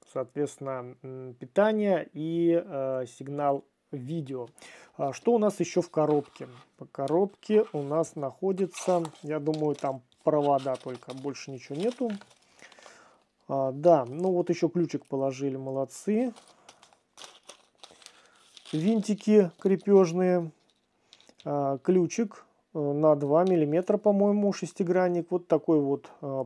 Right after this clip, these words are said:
провод. А, провод для подключения, м, к видеопередатчику.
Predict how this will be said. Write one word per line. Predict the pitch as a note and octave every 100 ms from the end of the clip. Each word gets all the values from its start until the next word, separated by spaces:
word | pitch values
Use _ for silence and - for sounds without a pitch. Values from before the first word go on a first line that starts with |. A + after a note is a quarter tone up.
| B2
провод. | C#3+ C#3 F#3+ G#3+ - _ _ _ _ _ _ _ _ _ _ _ _ _
А, | C#3+
провод | C#3 F#3 E3+
для | D3+ E3
подключения, | D3+ C#3+ D#3 D#3 - D#3 C#3+ C3+ B2+
м, | B2 C#3 C3+ C3+ C3+ C3 _
к | -
видеопередатчику. | D3+ D3 C#3+ C#3 B2 C3+ C3+ C#3 C#3+ - G#3 C4